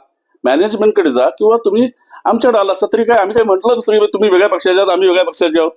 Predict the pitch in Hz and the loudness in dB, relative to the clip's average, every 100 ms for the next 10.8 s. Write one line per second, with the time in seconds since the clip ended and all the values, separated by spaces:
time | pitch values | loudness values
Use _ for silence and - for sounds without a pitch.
0 | _ _ _ _ _ _ _ _ _ _ | _ _ _ _ _ _ _ _ _ _
1 | _ _ _ _ _ _ - 185 277 - | _ _ _ _ _ _ -4 0 0 0
2 | 185 240 233 156 180 240 277 277 - 349 | 0 0 0 0 0 0 2 0 0 -2
3 | 311 _ _ _ _ _ _ _ _ _ | -4 _ _ _ _ _ _ _ _ _
4 | _ - 135 349 - 339 226 247 240 220 | _ -4 -2 0 0 0 0 0 0 0
5 | 185 185 147 139 139 _ _ _ _ _ | 0 0 0 0 -4 _ _ _ _ _
6 | _ _ _ _ _ _ _ 180 - 208 | _ _ _ _ _ _ _ -6 -2 0
7 | 190 120 170 147 139 156 220 233 - - | 0 0 0 0 0 0 -2 -2 -4 -4
8 | - 170 175 143 165 196 196 165 226 226 | -2 0 2 2 2 0 0 0 0 0
9 | 185 175 185 - - - 156 190 208 160 | 0 0 -2 -4 -16 -6 -2 0 0 -2
10 | 160 214 151 175 247 262 - | -2 -2 0 2 0 0 -2